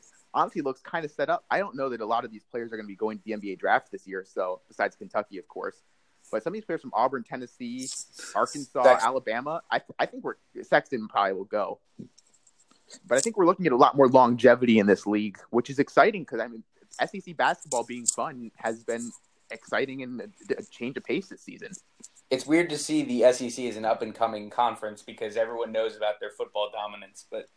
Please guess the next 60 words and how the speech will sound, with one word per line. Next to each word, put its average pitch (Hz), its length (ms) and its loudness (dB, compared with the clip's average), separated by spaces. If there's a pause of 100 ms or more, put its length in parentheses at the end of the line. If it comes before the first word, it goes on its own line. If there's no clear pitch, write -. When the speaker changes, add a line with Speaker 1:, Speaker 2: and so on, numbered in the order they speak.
(140)
Speaker 2:
here 117 120 -6
we 117 140 -4 (100)
are. - 200 -6 (440)
Speaker 1:
Yeah, 123 280 6
well, 117 160 10
exactly. 127 420 6
You 104 80 10
always 107 180 8
think 127 200 2
the 123 80 8
S 123 120 4
E 123 40 -2
C 127 140 -2
is, 113 100 -4
like, 107 100 0
the 104 80 -8
best 107 220 0
conference, 131 420 -2
and 104 80 -14
you 98 120 -14
forget - 280 -6
that - 220 -8
there 117 160 -2
is 120 100 -8
basketball 123 540 -4
to - 40 -20
play. 98 300 -8 (640)
But 113 120 -8
this 131 180 -10
year 151 100 -4
they're 127 120 -2
showing 139 280 -8
that 127 100 -14
they 143 100 -8
can, 151 300 -16
they 160 120 0
can 180 140 -12
do 175 120 -8
both. - 540 0 (120)
Get 196 200 -4
you 208 80 4
a - 40 -4
conference 180 380 -4
that 160 140 -12
can 156 100 -10
do 139 140 -12
both. - 400 -8 (840)
Speaker 2:
Mm. 120 220 -6 (240)
Speaker 1:
Very 139 220 -6
important. 104 440 -6
Any, 147 280 -4
uh, 139 140 0
any 143 180 -6
final 143 320 -8
thoughts 139 260 -6
before - 240 -8
we 120 80 -8
move 127 160 -10
into, 123 300 -10
uh, 104 180 -6